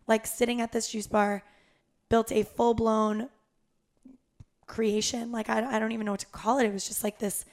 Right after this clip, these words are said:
outline of ideas. And that following week, we started our trial. We had gotten, like,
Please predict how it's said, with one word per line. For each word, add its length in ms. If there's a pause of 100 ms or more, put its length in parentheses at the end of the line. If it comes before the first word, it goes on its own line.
(340)
outline 600
of 420
ideas. 640 (580)
And 460 (100)
that 200
following 360
week, 200
we 80
started 340
our 120
trial. 420
We 140
had 200
gotten, 320
like, 280